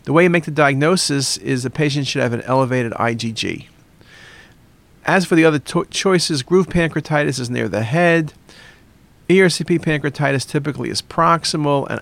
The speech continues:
alcohol abuse, diffuse pancreatitis. So again, by, um, elimination, you should be thinking about autoimmune pancreatitis.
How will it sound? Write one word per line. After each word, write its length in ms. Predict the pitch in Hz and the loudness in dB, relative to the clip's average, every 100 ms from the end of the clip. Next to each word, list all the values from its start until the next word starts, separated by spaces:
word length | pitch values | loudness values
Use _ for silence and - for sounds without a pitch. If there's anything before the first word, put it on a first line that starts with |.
| - | 0
alcohol 440 | 151 180 175 160 | 0 2 0 -2
abuse, 440 | 143 143 139 - - _ - _ | 0 0 0 -4 -10 _ -20 _
diffuse 360 | 135 - 160 | -8 0 0
pancreatitis. 720 | - 131 104 95 - 110 - | 0 -6 -6 -10 -4 -4 -4
So 180 | - 143 | -4 0
again, 380 | 139 143 151 143 - - - - _ _ | 2 4 2 2 -8 -20 -20 -20 _ _
by, 360 | 139 139 135 135 | 0 2 4 4
um, 420 | 127 120 113 117 - _ _ _ _ - | 4 2 0 -8 -14 _ _ _ _ -2
elimination, 840 | 139 160 143 160 165 - 110 110 107 | 2 4 6 6 4 0 -2 -4 -6
you 60 | |
should 180 | 127 127 | -6 -4
be 80 | 120 | -6
thinking 380 | 117 127 120 135 | -4 -6 -6 -6
about 160 | 117 | -4
autoimmune 420 | 117 127 120 117 110 | -2 -2 -2 -4 -4
pancreatitis. 880 | 123 107 - - 208 214 165 - | -6 -6 -10 -2 0 2 0 -2